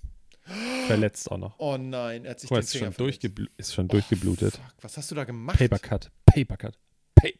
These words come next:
Speaker 2: Paper Cut.
Speaker 1: Ja. Was dem
Speaker 2: Ja.
Speaker 1: Steinzeitmenschen sein Säbelzahntiger ist
Speaker 2: Ohne
Speaker 1: dem
Speaker 2: Scheiß.
Speaker 1: Büromenschen sein din A vier Papier.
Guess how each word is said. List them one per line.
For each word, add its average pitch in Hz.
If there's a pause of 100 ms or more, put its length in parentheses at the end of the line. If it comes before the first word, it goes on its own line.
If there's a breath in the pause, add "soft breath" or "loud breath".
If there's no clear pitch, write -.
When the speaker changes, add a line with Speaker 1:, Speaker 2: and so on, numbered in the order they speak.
(300)
Speaker 2:
Paper 120
Cut. -
Speaker 1:
Ja. - (1160 loud breath)
Was 156
dem 170
Speaker 2:
Ja. 139
Speaker 1:
Steinzeitmenschen 165
sein 127
Säbelzahntiger 131
ist -
Speaker 2:
Ohne 139
Speaker 1:
dem 127
Speaker 2:
Scheiß. 123 (280)
Speaker 1:
Büromenschen 123
sein 110 (400)
din 113
A 107
vier 101
Papier. -